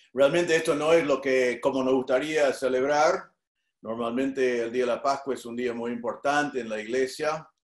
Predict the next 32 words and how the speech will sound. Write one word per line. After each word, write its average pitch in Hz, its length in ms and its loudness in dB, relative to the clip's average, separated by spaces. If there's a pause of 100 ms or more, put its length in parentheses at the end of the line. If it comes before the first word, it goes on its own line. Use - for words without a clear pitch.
(380)
y 120 140 -10
en 113 100 -10
todas 170 260 4
las 113 160 -2
iglesias, 113 760 -8
eh, 101 180 -8
del 113 160 -8
mundo 151 340 -4
realmente, 135 760 -4 (500)
pero 160 300 2
el 160 80 2
hecho 175 220 0
de 170 120 2
que 156 120 -6
no 151 180 -4
podemos 147 380 -4 (280)
congregarnos 135 1120 0
juntos 156 680 0 (160)
realmente 143 460 -2
no 131 120 0
cambia 131 360 -2
nada, 151 420 2
porque 123 300 -6
la 120 120 -2
verdad 120 380 -2
de 135 100 -2
la 123 140 0
resurrección 127 840 -8
es 120 240 -10
que 139 360 -4 (760)
Cristo 165 320 0
resucitó 131 800 -2